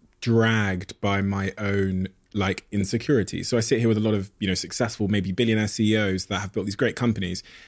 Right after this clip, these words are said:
and you find out that the reason they built them is because their mother, um, in the case of one of my previous guests, which was on two weeks ago, who, and he said this on the podcast, he's built a billion dollar beer company. You,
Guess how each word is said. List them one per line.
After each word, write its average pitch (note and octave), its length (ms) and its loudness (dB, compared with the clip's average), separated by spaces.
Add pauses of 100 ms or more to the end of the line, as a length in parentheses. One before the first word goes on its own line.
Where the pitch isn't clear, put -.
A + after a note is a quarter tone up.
and G#2 80 2
you G#2 80 4
find A2 340 2
out G#2+ 220 2
that F2+ 100 -10
the G#2+ 60 0
reason G#2+ 240 2
they G2+ 80 0
built A2 240 0
them G2 120 -4
is F#2 120 -4
because F#2+ 300 -4
their F#2+ 160 -2
mother, G2 500 -2 (640)
um, F#2+ 420 0 (100)
in G#2 100 0
the G2+ 60 2
case G#2 240 0
of F#2+ 60 -2
one G2+ 100 0
of G2 60 2
my F#2+ 80 2
previous G#2 380 0
guests, F#2+ 200 -6
which F#2 120 -10
was F#2 60 -8
on F#2+ 100 0
two G2 140 -2
weeks A2 200 0
ago, F2+ 200 -6
who, F#2 160 -4
and F#2+ 280 -8
he F#2 60 -4
said F#2+ 180 -4
this F#2+ 140 -8
on F#2+ 60 -2
the F2+ 60 -4
podcast, F#2+ 420 -4
he's G2 100 -6
built F#2 140 -4
a F#2 40 -12
billion A#2+ 240 4
dollar G#2 200 0
beer F#2+ 200 -2
company. F2+ 380 -8 (560)
You, G#2 120 -4